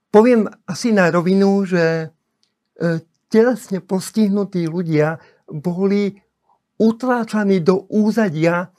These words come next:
e, pretože nesplňali obraz o dokonalej socialistickej spoločnosti. A, a tak, e, vlastne som sa postupne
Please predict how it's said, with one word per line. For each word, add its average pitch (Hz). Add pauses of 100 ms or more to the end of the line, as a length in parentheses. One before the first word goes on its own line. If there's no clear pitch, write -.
(300)
e, 160 (480)
pretože 190
nesplňali 190 (400)
obraz 156 (480)
o 165
dokonalej 175
socialistickej 165
spoločnosti. 156 (720)
A, 185 (2000)
a 185 (160)
tak, -
e, - (200)
vlastne 170 (320)
som 180
sa 156 (460)
postupne 170